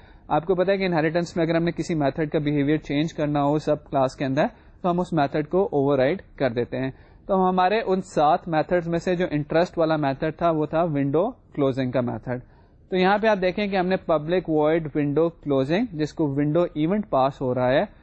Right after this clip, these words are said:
اس کو، آ، لکھا ہے، اس کو اوور رائیڈ کیا اور اس کے اندر اپنا وہی جیو option pen ڈاٹ show message dialog والا کوڈ ڈسپلے کرا دیا، جو کہ ایک پاپ اپ display کرائے گا جب بھی میں اس program سے ایگزٹ کرنے لگوں گا۔ اس کے بعد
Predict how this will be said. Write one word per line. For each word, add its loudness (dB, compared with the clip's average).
اس -2
کو، 2
آ، 2
لکھا 0
ہے، 2
اس -2
کو -2
اوور 0
رائیڈ 0
کیا -2
اور 2
اس -6
کے -6
اندر 0
اپنا -2
وہی 0
جیو 0
option -4
pen -4
ڈاٹ 0
show -2
message -4
dialog 0
والا 2
کوڈ 0
ڈسپلے 0
کرا 2
دیا، 0
جو -2
کہ 0
ایک 0
پاپ 0
اپ -2
display -2
کرائے 2
گا 2
جب -2
بھی -2
میں -2
اس -10
program 0
سے -2
ایگزٹ -2
کرنے 0
لگوں -4
گا۔ -2
اس -2
کے 0
بعد 2